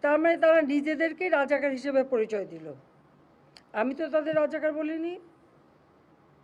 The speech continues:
তারা নিজেরাই স্লোগান দিয়ে নিজেদেরকে রাজাকার হিসেবে পরিচিত করলো সকলের কাছে। এবং এটারই প্রতিবাদ প্রত্যেক শ্রেণী পেশার মানুষ কিন্তু করেছিল, সকলেই।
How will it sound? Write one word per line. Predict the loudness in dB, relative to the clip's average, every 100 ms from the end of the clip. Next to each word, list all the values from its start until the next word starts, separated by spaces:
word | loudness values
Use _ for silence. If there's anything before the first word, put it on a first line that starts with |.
| _ _ _ _
তারা | 2 2
নিজেরাই | 2 -2 0 0 -2
স্লোগান | 0 2 4 2 0
দিয়ে | -4
নিজেদেরকে | -4 -4 -4 -4 -2 -2
রাজাকার | -2 -4 -6 -8
হিসেবে | -6 -6 -6 -10 -14 -20 -20 _ _ -20 -20 _ 0
পরিচিত | 0 0 -8 -6
করলো | 0 0 0 -4 -6 -18 _
সকলের | -8 -4 -2 -4 -6
কাছে। | -14 -18 -20 -20 _ _ _ _ _ _ _ _ -20 -2
এবং | 0 2 2
এটারই | 2 4 4 2
প্রতিবাদ | 2 0 2 4 4 4 -2 -20 -20 -20 _ _ _ _ _ _ _ _ _ _ _ _ _ _ _
প্রত্যেক | 0 0 -6 -4 -4 -6 -20 _ _
শ্রেণী | 2 2 2
পেশার | 0 -2 -2
মানুষ | 0 -2 -2
কিন্তু | -8 -8
করেছিল, | -6 -6 -6 -14 -18 -18 -20 _ _ _ _ _ _ -10
সকলেই। | 2 4 4 0 -2